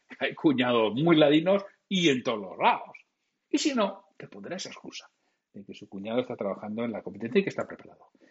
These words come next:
No sabes cuánto, cuándo va a ocurrir, pero estate seguro de que ocurrirá. Ten siempre algo preparado para cuando llegue ese momento. Tiene que ser algo personalizado y exclusivo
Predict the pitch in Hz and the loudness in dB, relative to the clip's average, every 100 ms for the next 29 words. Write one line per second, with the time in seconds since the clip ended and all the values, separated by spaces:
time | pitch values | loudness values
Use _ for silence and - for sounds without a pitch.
0 | _ - 135 180 185 185 185 - 143 143 | _ -6 0 2 4 2 2 -2 -2 0
1 | 151 143 127 120 120 165 170 180 139 101 | 2 4 2 0 0 2 4 4 2 0
2 | 90 _ - 117 - 285 277 254 - 156 | -8 _ -2 -2 0 0 2 0 2 2
3 | 180 202 262 _ _ _ _ 110 107 101 | 4 2 0 _ _ _ _ -8 -6 -6
4 | - 98 - - 98 110 - 202 175 185 | -8 -10 -10 -10 -6 -8 -4 -4 -2 -4
5 | 175 165 165 147 139 123 139 135 120 104 | -2 -2 -2 -4 -4 0 0 0 -4 -4
6 | 101 104 107 90 82 - - _ _ - | -4 -4 -6 -10 -14 -16 -20 _ _ -20
7 | _ _ _ - 175 165 - 135 - 147 | _ _ _ 2 4 4 2 -2 0 -2
8 | 160 160 - - 202 202 208 196 165 139 | 2 0 0 2 2 2 0 2 0 0
9 | 131 135 - _ _ _ _ _ - 113 | 0 -2 -6 _ _ _ _ _ -8 -4
10 | 110 - 120 104 - 180 190 - | -2 -2 -2 0 0 2 0 -2